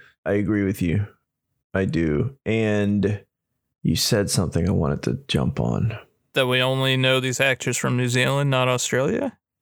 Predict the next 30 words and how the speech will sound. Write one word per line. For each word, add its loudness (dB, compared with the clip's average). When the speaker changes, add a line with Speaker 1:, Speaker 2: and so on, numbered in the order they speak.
Speaker 1:
R-, 0
oh, 0
oh, -4
I 4
guess 0
I 2
was 0
finishing 0
the -2
Cliff -2
Curtis 0
thing. 0
Yeah, 2
Cliff -2
Curtis 0
is 0
this 2
chameleon. 2
He 2
has 0
been -2
cast 2
as, 2
um, 2
you 2
know, 0
Arabic, 0
uh, 2
Hispanic, 0
uh, 0